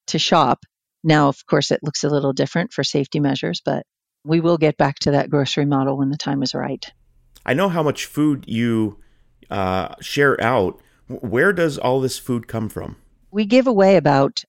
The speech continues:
Speaker 1: four million pounds of food a year, and eighty percent of that is donated. And so it's food drives, it's letter carriers drive where you get that little bag in the mailbox.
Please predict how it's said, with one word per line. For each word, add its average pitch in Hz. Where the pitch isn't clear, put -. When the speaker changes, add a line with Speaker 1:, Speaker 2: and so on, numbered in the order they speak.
Speaker 1:
four 190
million 165
pounds 147
of 127
food 143
a 139
year, 147
and 143
eighty 175
percent 147
of 131
that 131
is 127
donated. 131
And 143
so 139
it's 131
food 220
drives, 175
it's -
letter 175
carriers 170
drive 160
where 143
you 135
get 143
that 143
little 147
bag 139
in 143
the 143
mailbox. 143